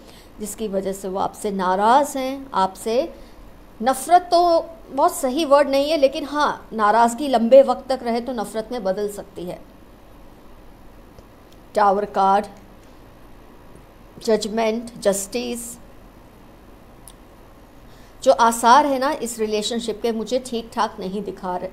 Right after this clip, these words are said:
दिख रहे इस वक्त। आप दोनों को मिलकर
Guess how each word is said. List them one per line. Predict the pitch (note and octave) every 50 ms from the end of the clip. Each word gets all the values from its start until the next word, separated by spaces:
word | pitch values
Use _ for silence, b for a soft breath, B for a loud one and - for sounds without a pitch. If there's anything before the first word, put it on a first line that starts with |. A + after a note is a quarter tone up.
| -
दिख | - G#3 G#3 G#3+
रहे | G3 G3+ G3 G3+
इस | F3+ - - -
वक्त। | - - - - - - - - - - - - - - - - - - - - - - - - - - - - - - - - - - - - - - - - - - - - - -
आप | - G3 G#3+
दोनों | F#3+ A3+ A#3 A#3+ A#3+
को | A#3+ B3+ A#3+
मिलकर | A#3 A3+ A3+ A#3+ A#3 A#3+ B3 B3+ C4